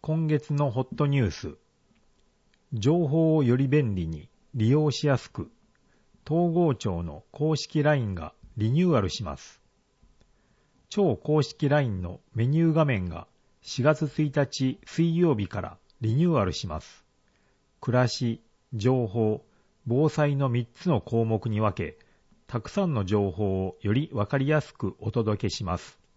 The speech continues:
リニューアルされた東郷町の公式ラインの画面が描かれています。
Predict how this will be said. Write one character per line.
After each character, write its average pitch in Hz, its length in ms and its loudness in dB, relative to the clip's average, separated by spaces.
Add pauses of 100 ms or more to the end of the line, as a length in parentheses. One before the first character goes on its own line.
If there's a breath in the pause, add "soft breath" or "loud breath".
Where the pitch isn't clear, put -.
(680)
リ 123 160 2
ニ 175 160 8
ュ 175 80 6
ー 143 60 4
ア 110 40 4
ル 98 100 0
さ 110 140 -4
れ 90 100 -2
た 85 220 -8 (300)
東 175 220 2
郷 170 220 4
町 90 260 -2
の 87 240 -4 (120)
公 165 220 0
式 - 240 -2
ラ 160 120 2
イ 147 80 4
ン 104 100 2
の 90 140 0
画 90 120 -2
面 110 240 4
が 127 280 0
描 107 240 4
か 110 140 0
れ 92 100 2
て - 120 -2
い 87 120 4
ま 78 160 -4
す。 - 260 -18